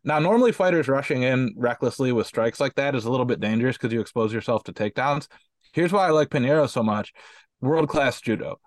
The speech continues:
You know, both of her fights so far in the U F C, she would rush in. If her opponent clinches, she tosses him on her head. No problem. That's all part of the plan.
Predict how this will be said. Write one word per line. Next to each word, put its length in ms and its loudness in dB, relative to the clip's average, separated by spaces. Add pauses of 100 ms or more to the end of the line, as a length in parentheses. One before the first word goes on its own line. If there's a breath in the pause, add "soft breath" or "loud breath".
(240 soft breath)
You 80 -2
know, 120 2
both 260 2
of 60 -6
her 140 2
fights 300 -2
so 80 2
far 180 0
in 100 2
the 60 0
U 100 2
F 100 -2
C, 180 0
she 140 -2
would 100 -4
rush 260 -2
in. 340 0
If 100 -4
her 100 2
opponent 380 0
clinches, 280 0
she 280 -8 (160)
tosses 260 -2
him 100 0
on 120 0
her 80 -2
head. 320 -2
No 160 -2
problem. 420 -2
That's 180 -4
all 120 0
part 280 -2
of 60 -4
the 80 -4
plan. 320 -4